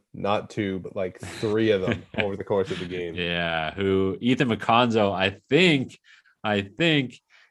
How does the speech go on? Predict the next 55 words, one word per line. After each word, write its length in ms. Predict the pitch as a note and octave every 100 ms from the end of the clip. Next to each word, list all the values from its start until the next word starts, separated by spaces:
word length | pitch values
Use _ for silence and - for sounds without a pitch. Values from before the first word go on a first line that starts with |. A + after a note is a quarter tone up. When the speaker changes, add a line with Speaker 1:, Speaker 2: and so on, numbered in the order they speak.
| -
Speaker 2:
is 240 | A2 G#2
this, 420 | G#2 C3 D#3 - -
uh, 500 | D#3+ D#3+ D3+ D3 -
is 220 | A#2 G#2
this 200 | A2+ C#3
the 100 | -
caravan 680 | - C3 B2+ A#2+ C3 C3+ B2
of 160 | B2 A#2
the 100 | B2
year 360 | G2+ G#2+ A#2+
for 180 | C3+ C#3
me, 360 | C3 C3 D#3+ D#3+ -
for 160 | G#2+
us, 400 | G2+ B2+ D3 -
I 180 | C3+ B2+
should 220 | B2+ C3+
say? 300 | - C3+ D3 D#3+ _ _ -
Um, 680 | G#2 A2 G#2+ G#2 G2 F#2+ F#2 _ _
Speaker 1:
You're 140 | - A#2
gonna 140 | A#2
Speaker 2:
is 20 | C3
Speaker 1:
have 80 |
to 80 | A2
Speaker 2:
he 60 | G#2+
Speaker 1:
find 160 | A#2
a 20 | G#2+
Speaker 2:
the, 60 |
Speaker 1:
new 100 | G#2+
one. 100 | G#2+
He's 220 | G2+ G2+
Speaker 2:
uh, 20 | G#2+
Speaker 1:
already 320 | A#2+ A2+ A#2+
been 200 | G2 F2
drafted, 440 | F2 F#2+ - F#2
Connor. 340 | - F#2 F#2 - _ _
You, 140 | G2+ G2 _
you 160 | A#2+
Speaker 2:
I 40 | F2
Speaker 1:
can't, 200 | F2 F#2
Speaker 2:
know. 460 | F2+ E2+ E2 D2+ -
Speaker 1:
you 100 | G2
can't 280 | - C3 A2+
use 220 | A#2 B2+
Speaker 2:
I 20 |
Speaker 1:
a 40 |
guy 100 | G2+ F#2
that's 200 | F#2 -
Speaker 2:
know. 60 |
Speaker 1:
already 460 | A#2 A2+ G#2+ G#2 G#2
got 240 | G2+ G2
a 80 | F#2
C 240 | - A2
F 120 | G2 -
L 140 | G#2+
team. 300 | - F#2 -